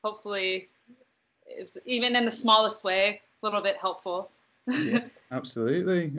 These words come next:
Speaker 2: Uh, we all got to hang out with Pune, so that, that's, that's some incredible. Um, she's now a Los Angeles girl, though, so, you know,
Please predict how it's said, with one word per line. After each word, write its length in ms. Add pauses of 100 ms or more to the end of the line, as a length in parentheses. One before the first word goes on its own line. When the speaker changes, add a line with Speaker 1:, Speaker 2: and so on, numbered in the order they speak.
Speaker 2:
Uh, 140
we 140
all 80
got 160
to 80
hang 120
out 80
with 140
Pune, 540
so 140
that, 220
that's, 240
that's 280
some 300
incredible. 1080
Um, 380
she's 220
now 200
a 40
Los 220
Angeles 680
girl, 340
though, 300
so, 220
you 260
know, 180